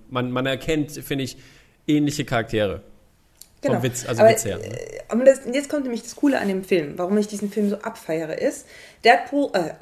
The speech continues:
Speaker 2: äh, Quatsch, Deadpool sag ich, ähm,
Speaker 1: Free Guy.
Speaker 2: Guy ist halt, ähm,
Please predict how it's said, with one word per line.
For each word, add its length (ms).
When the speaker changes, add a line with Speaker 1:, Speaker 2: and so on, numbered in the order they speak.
Speaker 2:
äh, 120
Quatsch, 220
Deadpool 200
sag 80
ich, 120
ähm, 480
Speaker 1:
Free 160
Guy. 140
Speaker 2:
Guy 400
ist 220
halt, 480
ähm, 680